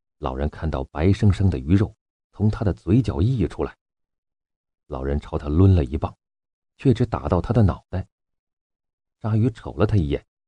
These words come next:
把咬着的鱼肉撕了下来。他正要溜走去吞食，老人又朝着他打了一棒，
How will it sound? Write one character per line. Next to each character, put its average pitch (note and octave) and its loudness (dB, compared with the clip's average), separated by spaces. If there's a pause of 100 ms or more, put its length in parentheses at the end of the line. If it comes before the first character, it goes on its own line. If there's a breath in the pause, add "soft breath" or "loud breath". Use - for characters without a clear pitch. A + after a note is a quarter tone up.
(400)
把 A#2+ -4
咬 D2 -2
着 A2 -2
的 G2+ 0
鱼 D#2 0
肉 G2+ 2
撕 C3 -2
了 F#2+ 2
下 - -12
来。 - -20 (960)
他 D2 -6
正 E2 -2
要 C2+ -4
溜 G2+ 4
走 B1+ -6
去 - -6
吞 G2 4
食， C#2+ -6 (600)
老 E2+ -2
人 G2+ 4
又 A#2+ 4
朝 E2 -4
着 D#2+ 0
他 - -2
打 C#2 -8
了 D#2 2
一 D#2+ 0
棒， - -4